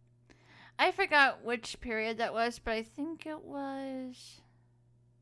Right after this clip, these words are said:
I think it was, let's see, yeah, it was during fifth period. Um, okay, either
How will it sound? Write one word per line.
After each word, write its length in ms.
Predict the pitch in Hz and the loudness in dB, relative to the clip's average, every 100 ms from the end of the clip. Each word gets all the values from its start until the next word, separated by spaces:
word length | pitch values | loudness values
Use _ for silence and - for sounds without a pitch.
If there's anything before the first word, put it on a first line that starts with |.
| _ _ _ _ _ _ - - _ _ | _ _ _ _ _ _ -20 -20 _ _
I 100 | 226 | -6
think 460 | 226 - 330 359 359 | -6 -12 -12 -8 -6
it 160 | 320 | -6
was, 840 | - 269 269 262 254 254 247 - - | -2 0 0 0 -2 -4 -8 -16 -14
let's 200 | - - - | -14 -14 -20
see, 160 | - - | -14 -12
yeah, 260 | - 240 208 | 2 4 4
it 80 | 254 | 2
was 180 | 254 | -2
during 260 | 240 285 262 | 0 2 2
fifth 400 | 240 302 302 - | 0 4 4 2
period. 540 | 285 254 226 214 233 254 - - - _ - | -2 2 4 4 2 -2 -16 -20 -20 _ -2
Um, 540 | 226 220 214 214 220 - _ _ _ _ _ _ _ _ _ _ _ _ _ - | 2 2 2 -2 -8 -12 _ _ _ _ _ _ _ _ _ _ _ _ _ -8
okay, 160 | - 277 | -6 -6
either 400 | - 262 247 | -4 0 0